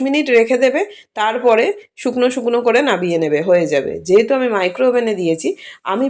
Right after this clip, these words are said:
প্রথমে এটা টাইমিং সেট করেছি হাইতে দিয়ে চার মিনিট, দিয়ে দেখো এটাকে আমি বের করে নিচ্ছি। তো আমার বোলটা খুব বেশি ঠান্ডা থাকে না, থাকবে না, তো সেই জন্য আমি হাতে করেই বার করে নিচ্ছি। দেখতেই পাচ্ছ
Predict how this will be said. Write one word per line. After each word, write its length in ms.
প্রথমে 380
এটা 120
টাইমিং 280
সেট 160
করেছি 320
হাইতে 360
দিয়ে 180
চার 180
মিনিট, 280
দিয়ে 160
দেখো 200
এটাকে 240
আমি 120
বের 140
করে 220
নিচ্ছি। 360
তো 100
আমার 200
বোলটা 340
খুব 100
বেশি 160
ঠান্ডা 360
থাকে 260
না, 60
থাকবে 360
না, 80
তো 120
সেই 140
জন্য 180
আমি 160
হাতে 220
করেই 240
বার 100
করে 240
নিচ্ছি। 260
দেখতেই 300
পাচ্ছ 160